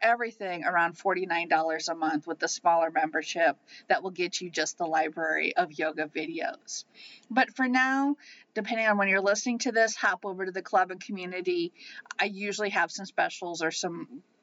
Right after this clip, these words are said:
passes going on. There is the fibromyalgia yoga teacher. There's my help and support hub. Basically, there are F A Qs there, frequently asked questions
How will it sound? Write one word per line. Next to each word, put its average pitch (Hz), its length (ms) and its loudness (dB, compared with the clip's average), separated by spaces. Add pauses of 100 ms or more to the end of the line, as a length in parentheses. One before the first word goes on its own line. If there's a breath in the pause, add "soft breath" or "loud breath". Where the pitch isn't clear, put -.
(140)
passes 175 480 -4
going 156 280 0
on. 151 360 -8 (1160 loud breath)
There 240 180 4
is 226 200 0
the 214 100 -6
fibromyalgia 180 720 0
yoga 220 320 2
teacher. 269 640 0
There's 226 280 2
my 240 180 2
help 311 220 -2
and 330 120 -2
support 240 460 0
hub. 247 340 4 (500 loud breath)
Basically, 277 640 2
there 220 260 4
are 202 240 2
F 208 200 0
A 208 140 -4
Qs 226 540 -8
there, 208 240 4
frequently 190 600 -4
asked 175 300 -2
questions 202 720 0